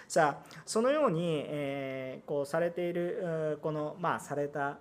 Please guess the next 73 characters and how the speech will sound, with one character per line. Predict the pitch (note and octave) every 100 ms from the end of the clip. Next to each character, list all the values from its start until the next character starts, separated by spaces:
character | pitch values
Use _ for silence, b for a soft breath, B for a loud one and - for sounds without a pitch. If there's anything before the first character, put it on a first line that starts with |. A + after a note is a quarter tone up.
| -
あ、 | D#3 C#3+
パ | F3+ E3
ウ | B2+
ロ | G2+ - D3+
も | B2+ C3+
は | C3 C3
じ |
め | C3+
で | A2
す | -
ね、 | D#3+ C#3 B B B
え | D#3
ー、 | C#3+
こ | F3
の | E3+
ロ | E3+ A3+
ー |
マ | A3
書 | G#3+ D3+
の | C3 B2+ - -
著 | D3 E3
者 | C#3+ B2+
パ | E3+
ウ | C#3
ロ | A#2+
が、 | B2+ A#2+ B B
今 | A3+
度 | F#3
は | E3
ロ | C4+
ー | C#4
マ | G3
の | D#3
人 | D#3 F#3+
々 | E3 D3
に | C#3
対 | C3+ C#3 B2+
し |
て | E3 C3
自 | C#3+ G3
分 | B3+
自 | C#4+ D4+ C#4
身 | G#3
に | D#3+
与 | C#3 D3 F3+ F3+
え |
ら | F#3
れ | F3+
て | E3
い | C#3 C#3
る、 | F#3 A#2+ -
あ、 | C3 B2 C3+
そ | D#3+
の | D#3 C#3 C3+ - - -
自 | B2+ D#3
分 | G#3+
の | G#3+
行 | - C4+
動 | D#4 D4+
計 | D#4
画 | - G#3
で | A2
す | A2
ね、 | D#3
こ | -
れ | G3
か | G#3
ら | G3 F3+
ど | G#3 E4+
の | E4+
よ | F#3+
う | C#3
に | C3